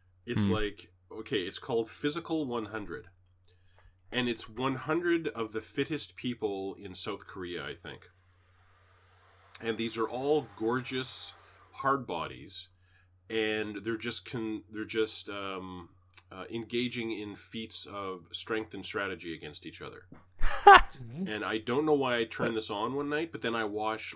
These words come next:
Speaker 1: all three available episodes, and it gets to the third episode, and you get to the end, and it's like, "The next one will be up on," oh, this is number two in T V shows in Canada today. And then you get to the third episode.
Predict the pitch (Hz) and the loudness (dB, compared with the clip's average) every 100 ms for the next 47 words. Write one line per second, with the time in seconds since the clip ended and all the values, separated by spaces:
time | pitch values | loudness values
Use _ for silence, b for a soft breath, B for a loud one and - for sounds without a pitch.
0 | - 104 127 151 - 143 135 117 117 117 | -8 -2 0 -2 -4 -6 -2 0 0 0
1 | 101 98 117 113 - 90 85 95 95 117 | -2 -4 -4 -6 -6 -4 -4 -6 -6 -6
2 | - 107 - 131 113 95 - 98 92 87 | -8 -8 -4 -2 -2 -4 -6 -4 -4 -6
3 | b b b b 104 98 98 95 120 120 | b b b b -8 -8 -6 -4 -2 -2
4 | 98 113 110 101 95 98 90 101 - - | 0 2 0 -2 -4 -4 -4 -2 -2 -2
5 | 101 101 123 127 127 98 110 - 123 127 | -4 -4 -2 -2 -4 -4 -6 -6 -6 -4
6 | 131 131 - 285 - 104 95 110 147 131 | -4 -6 -8 -8 -6 -8 -6 -4 -4 -4
7 | - 226 - 113 113 131 120 113 165 - | -8 -10 -8 -10 -10 -8 -10 -10 -10 -10
8 | - - - - b b b b b - | -10 -12 -12 -12 b b b b b -6
9 | 120 117 127 131 - 127 120 101 147 127 | -2 0 0 0 -4 -4 -4 -2 0 2
10 | 135 127 - 98 95 95 | 0 -2 -2 -2 -2 -6